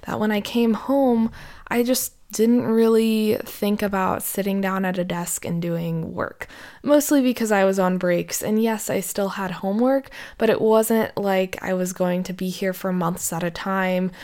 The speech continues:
and had to really get a good setup going for myself. But now that I am going to be here for quite a few months, I've realized the importance of finding a space for myself that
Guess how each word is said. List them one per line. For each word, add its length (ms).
and 300
had 240
to 160
really 300
get 400
a 100
good 460
setup 500
going 360
for 160
myself. 560
But 140
now 260
that 160
I 160
am 240
going 240
to 80
be 100
here 460
for 380
quite 320
a 40
few 220
months, 480
I've 220
realized 460
the 100
importance 720
of 260
finding 520
a 60
space 440
for 160
myself 580
that 120